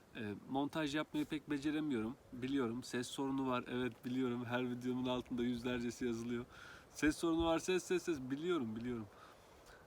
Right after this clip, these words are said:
E, lakin yine de video çekmekten, işte ne bileyim, e, montaj yapmaya çalışmaktan, e, aslına bakarsanız keyif alıyorum sanırım.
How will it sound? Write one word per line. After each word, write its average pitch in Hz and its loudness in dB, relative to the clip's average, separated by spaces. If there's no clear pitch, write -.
E, 123 -4
lakin 175 0
yine 175 2
de 170 0
video 160 2
çekmekten, 127 -2
işte - -4
ne 139 0
bileyim, 131 0
e, 117 -10
montaj 156 2
yapmaya 156 0
çalışmaktan, 135 -4
e, - -10
aslına 143 -2
bakarsanız 160 -4
keyif 156 2
alıyorum 117 0
sanırım. 131 -6